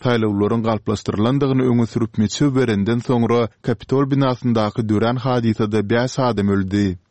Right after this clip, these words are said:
Derňemler boýunça federal bürosuna bir toparyň egerde Trump möhletinden ir wezipesinden çetleşdirilse,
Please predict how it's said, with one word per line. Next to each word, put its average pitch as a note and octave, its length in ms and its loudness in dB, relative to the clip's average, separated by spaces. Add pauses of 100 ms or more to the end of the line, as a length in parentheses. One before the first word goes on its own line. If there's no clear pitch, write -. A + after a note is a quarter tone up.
(100)
Derňemler A2+ 460 0
boýunça C#3 380 0
federal A2 480 0
bürosuna B2 540 0
bir D3 60 0
toparyň G#2+ 640 -2
egerde A#2 340 0
Trump A2 400 -4
möhletinden A2 640 0
ir D3 140 0
wezipesinden B2 720 0
çetleşdirilse, A2+ 920 0